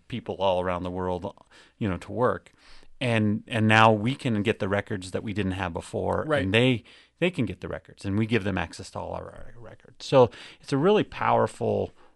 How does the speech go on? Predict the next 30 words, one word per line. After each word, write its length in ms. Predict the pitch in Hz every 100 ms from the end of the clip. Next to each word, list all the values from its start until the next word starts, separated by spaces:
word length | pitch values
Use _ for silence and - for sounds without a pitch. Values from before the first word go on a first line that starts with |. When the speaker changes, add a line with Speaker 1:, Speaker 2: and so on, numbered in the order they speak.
| -
Speaker 1:
way 260 | 110 110 104
of, 280 | 95 87 95
uh, 200 | 87 87
bridging 520 | 90 101 104 95 90
that 220 | 90 90 - - - - -
family 280 | 104 92
history 640 | 90 - - 90 85 80 - - _ _
gap 320 | 110 101 -
of, 320 | 87 80 82 - 233
of 320 | 107 92 92 -
dif-, 140 | 107 _ 95 147
with 200 | 107 -
different 260 | - 92
records. 380 | 101 104 98 -
So 340 | - 160 139 127 - - - - - - -
what 320 | 123 165 185
does, 460 | 160 147 139 120 - - - - _
um, 480 | 139 120 113 107 87 _ 110
this, 320 | 135 175 - -
this, 280 | - - - -
it's 160 | 175
a 40 | 180
thankless 500 | 214 240 240 175 -
job. 260 | 196 165 87
If 120 | 101
you've 120 | 131
ever 220 | 202 226
done 240 | 170 101 87
it. 180 | 98 -
Speaker 2:
I, 140 | 170